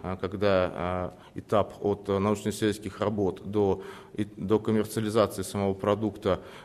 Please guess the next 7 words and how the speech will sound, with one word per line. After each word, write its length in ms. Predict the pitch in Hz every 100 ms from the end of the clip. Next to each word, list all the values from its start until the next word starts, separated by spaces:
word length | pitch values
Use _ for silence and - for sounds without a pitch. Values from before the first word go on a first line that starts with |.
| -
а, 160 | 98
не 140 | 95 110
проходит 640 | 113 101 - 110 98 87
эффективных, 760 | 82 - 107 - 107 98 90 -
а, 280 | 87 95 92 92
опытно-промышленных 880 | 104 104 104 101 104 107 101 95 101
испытаний. 580 | - 107 - 87 85